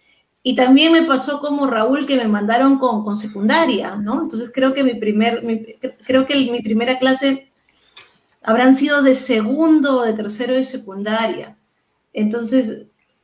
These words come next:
pero sí fui con una, también fui jefe de práctica, o sea, fui con una profesora más, que era mayor, que era, que había sido mi profesora, entonces yo era su asistente.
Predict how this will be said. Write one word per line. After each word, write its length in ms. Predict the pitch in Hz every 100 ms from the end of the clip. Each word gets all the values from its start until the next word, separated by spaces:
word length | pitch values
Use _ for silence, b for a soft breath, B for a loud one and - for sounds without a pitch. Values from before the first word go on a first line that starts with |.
| -
pero 160 | 254
sí 180 | 233 320
fui 100 | 330
con 160 | 320 277
una, 280 | 285 277 -
también 280 | 240 269
fui 100 | 269
jefe 220 | 269 277 247
de 60 |
práctica, 420 | 214 233 - -
o 40 | 175
sea, 140 | 196
fui 120 | 247 220
con 140 | 240
una 180 | 247 214
profesora 500 | 214 185 - 208 196
más, 340 | 202 208 - -
que 100 | 208
era 140 | 208
mayor, 520 | 202 196 208 262 214 214
que 80 |
era, 180 | 208 214
que 60 | 220
había 180 | 214 -
sido 220 | 262 247
mi 100 | 247
profesora, 460 | 208 202 202 233 240
entonces 240 | 214 208
yo 80 | 220
era 100 | 220
su 100 | 226
asistente. 760 | 214 208 - 220 190 - -